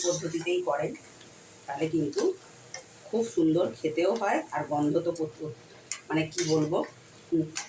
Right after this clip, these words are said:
প্রচণ্ড লোভনীয় একটা গন্ধ বেরোচ্ছে আমার রান্নাঘর থেকে। যেহেতু আমি রান্না করছি, আমি গন্ধটা তো নিজেই উপভোগ করছি।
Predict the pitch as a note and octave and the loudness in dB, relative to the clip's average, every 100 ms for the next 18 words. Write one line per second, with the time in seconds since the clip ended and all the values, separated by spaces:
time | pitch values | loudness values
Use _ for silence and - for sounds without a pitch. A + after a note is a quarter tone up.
0 | - - E3 F#3+ G3+ F#3+ F3 F3 E3+ F3+ | -10 -8 -4 2 2 4 2 2 2 4
1 | F3 - E3+ D#3+ D#3 E3+ D#3+ D#3 D#3 - | 2 0 -2 2 2 4 4 2 0 -2
2 | - - E3 E3 D#3 D3+ D3 D3 D3 D3+ | -2 -2 0 2 4 2 2 0 0 -4
3 | - D#3 G3+ - - - - - D#3+ D#3 | -4 -6 -2 -2 -4 -10 -10 -4 0 2
4 | E3+ E3 D#3 D#3 D#3+ E3+ D#3 - F3+ D#3 | 4 4 4 2 2 2 0 0 2 2
5 | D#3 D3 C#3+ D3 D3 D3+ - - - - | 2 0 -2 -4 -2 -4 -4 -18 -20 -20
6 | - E3+ E3+ F3+ F3 E3+ D#3+ E3+ - D#3 | -4 2 6 6 6 4 4 2 2 0
7 | - | 0